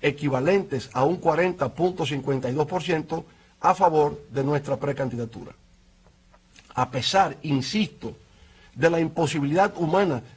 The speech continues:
de lo que estamos hablando, eso incluso resultó hasta poco,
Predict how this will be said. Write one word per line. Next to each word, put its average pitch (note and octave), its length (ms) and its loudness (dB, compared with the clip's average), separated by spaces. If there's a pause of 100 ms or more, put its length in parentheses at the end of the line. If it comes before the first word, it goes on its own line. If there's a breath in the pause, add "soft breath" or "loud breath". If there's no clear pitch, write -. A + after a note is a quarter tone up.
de C#3 140 -2
lo C3+ 100 2
que C3+ 100 -4
estamos E3+ 420 0
hablando, F3+ 480 2 (540)
eso F#3 400 2
incluso D3+ 600 0 (280 soft breath)
resultó C#3+ 400 2
hasta D#3+ 200 0
poco, D3+ 380 2